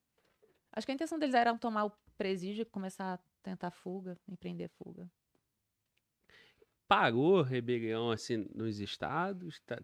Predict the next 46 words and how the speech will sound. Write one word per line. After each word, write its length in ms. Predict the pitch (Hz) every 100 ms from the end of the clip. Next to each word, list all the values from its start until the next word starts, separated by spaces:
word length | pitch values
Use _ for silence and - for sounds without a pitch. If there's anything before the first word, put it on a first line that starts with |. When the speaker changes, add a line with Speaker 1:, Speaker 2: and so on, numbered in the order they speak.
| -
Speaker 2:
tá 180 | 113
menos 680 | 104 110 139 185 190 185 165
ou 100 | 151
porque 440 | 151 143 - 143 131
não 160 | 123 117 -
tá 320 | 110 107 98 - _
Speaker 1:
Ca-, 280 | - - -
eu 60 | 240
acho 140 | 262
que 60 | 320
a 40 |
pandemia 600 | 320 330 320 247 302 349 - _
diminuiu 380 | 208 220 226 226
<laughs> 0 |
bastante 400 | 226 - 269 -
coisa 420 | - 262 277 202
aí. 260 | 190 202 285 _ - - _ _ _ -
E 560 | 214 214 214 202 202 -
aqui 280 | 190 240 -
no 120 | 262
D 60 | 254
F 180 | 254 269
já 100 | 262
não 60 | 247
tem 100 | 262
rebelião 260 | 240 240
tem 100 | 262
muito 320 | 254 220 262 -
tempo, 320 | 180 165 170
né? 100 | 170
Tem 120 | 190
muitos 380 | 180 208 214 175
anos. 380 | 160 160 - - _ -
Eu 100 | 170
nem 160 | 180 302
lembro 280 | 240 226
qual 180 | - 185
foi 160 | 180 180
a 20 |
última 280 | 180 190 170
vez 140 | 170
que 60 | -
teve 140 | 180
rebelião. 300 | 175 170 151
Fuga 380 | - - 262 339
tem, 320 | - 247 170